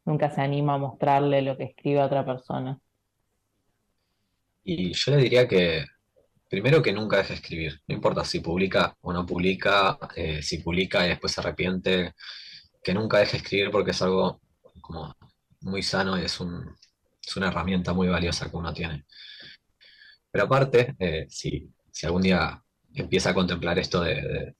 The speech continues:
Speaker 2: de mostrar al mundo su, su escritura y su arte, eh, que le pierda el miedo. O sea, siempre va a haber alguien que te diga que es una poronga, porque me pasó y, y le pasa a todo el mundo. <laughs> Pero que,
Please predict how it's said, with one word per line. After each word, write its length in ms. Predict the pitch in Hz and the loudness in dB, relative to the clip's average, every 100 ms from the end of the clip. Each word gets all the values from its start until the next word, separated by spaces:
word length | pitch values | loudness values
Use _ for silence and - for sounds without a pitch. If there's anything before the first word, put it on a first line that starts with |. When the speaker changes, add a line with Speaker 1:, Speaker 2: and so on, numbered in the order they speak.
| - | -6
Speaker 2:
de 140 | 85 | -4
mostrar 320 | 87 - 98 | -4 0 2
al 80 | 92 | 2
mundo 300 | 95 98 95 | 2 0 -2
su, 440 | - - 80 - 76 | -4 -4 -6 -6 -8
su 200 | - 71 | -6 -4
escritura 380 | - 90 98 101 | -4 -2 0 2
y 60 | |
su 200 | 92 98 | 2 4
arte, 380 | 101 95 107 110 - - - - - _ - | 4 4 0 -2 -4 -12 -12 -16 -20 _ -8
eh, 480 | 92 82 85 76 76 - - _ - | -4 -2 -4 -6 -8 -12 -20 _ -4
que 80 | 101 | 0
le 100 | 107 | 4
pierda 220 | 143 151 | 6 6
el 80 | 120 | 6
miedo. 240 | 101 80 | 2 -2
O 380 | - _ _ - | -6 _ _ -12
sea, 200 | - - | -6 -2
siempre 280 | - 139 143 | 4 6 8
va 80 | 113 | 6
a 20 | |
haber 140 | 104 | 6
alguien 320 | 107 110 110 | 4 0 -2
que 80 | 98 | -2
te 80 | 90 | 0
diga 220 | 90 95 | 2 0
que 300 | 87 80 76 | 0 -4 -8
es 160 | 76 - | -8 -6
una 160 | 80 | -6
poronga, 400 | 78 80 78 - - - | -6 -6 -6 -10 -12 -12
porque 180 | 78 | -8
me 120 | 80 82 | -6 -6
pasó 380 | 82 101 107 107 | -2 2 4 4
y, 60 | |
y 240 | 85 80 - | 2 -2 -8
le 100 | - | -4
pasa 220 | 92 95 | -2 0
a 20 | |
todo 80 | 92 | 0
el 60 | |
mundo. 280 | 90 80 - - | 0 -2 -6 -6
<laughs> 880 | - - - - - - - _ - | -6 -6 -10 -8 -8 -10 -18 _ -2
Pero 840 | 101 101 98 95 92 87 69 - _ _ | 2 6 6 6 4 2 0 -4 _ _
que, 100 | - | -6